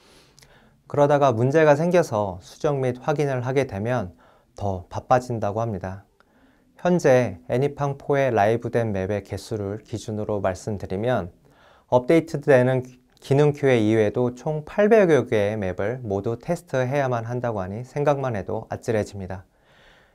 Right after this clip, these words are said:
이러한 숫자는 갈수록 더욱 늘어나기만 할 테니 걱정이 태산인 거죠. 유저들에게 최상의 경험을 제공하기 위해서는 꼭 해야 하는 일이지만 한편으로는 고된 일이기 때문에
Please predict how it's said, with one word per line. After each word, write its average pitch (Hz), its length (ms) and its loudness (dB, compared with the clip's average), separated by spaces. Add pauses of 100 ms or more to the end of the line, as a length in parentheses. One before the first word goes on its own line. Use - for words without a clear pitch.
(120)
이러한 143 280 6
숫자는 143 540 -2
갈수록 117 720 -2
더욱 123 300 0
늘어나기만 110 640 0
할 117 160 -6
테니 104 260 -6
걱정이 104 680 -6
태산인 123 420 -8
거죠. 87 300 -8 (960)
유저들에게 143 840 4
최상의 190 480 2
경험을 127 480 2
제공하기 123 640 0
위해서는 110 400 -2
꼭 - 380 -4
해야 156 200 2
하는 123 220 -4
일이지만 104 600 -6 (360)
한편으로는 139 1000 -2 (100)
고된 123 380 0
일이기 104 360 -6
때문에 104 540 -6